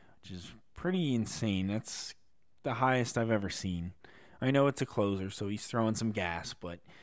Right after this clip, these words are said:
twenty percent walk rate is more than triple, almost quadruple, any other season in his career. Thirty-three percent hard hit rate. Expecting batting average is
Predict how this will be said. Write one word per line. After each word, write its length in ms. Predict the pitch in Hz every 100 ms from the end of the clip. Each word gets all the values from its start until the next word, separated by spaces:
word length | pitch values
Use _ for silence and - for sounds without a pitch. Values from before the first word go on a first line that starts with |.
| - - - - -
twenty 240 | - 175 214
percent 380 | 151 127 131 117
walk 340 | 113 117 -
rate 240 | 98 95 90
is 520 | 95 82 - - - 123
more 380 | 113 123 131 127
than 260 | 110 98
triple, 560 | 90 - 147 - 82 78 - - - - -
almost 300 | 180 214 -
quadruple, 680 | - 120 123 165 - 80 - - -
any 260 | - 131 139
other 200 | 127 113
season 440 | - 127 120 110
in 120 | 98 98
his 200 | 104 -
career. 500 | - 95 92 78 - - - - - - - - - - - - - - - - - -
Thirty-three 480 | 135 135 131 131 127
percent 420 | 120 107 - 110
hard 320 | - 104 95
hit 240 | - 123 -
rate. 300 | 113 110 110 - - - - - - -
Expecting 560 | - - - 127 - 107
batting 460 | - 95 113 117
average 440 | 113 120 120 120 107
is 520 | 82 - - - -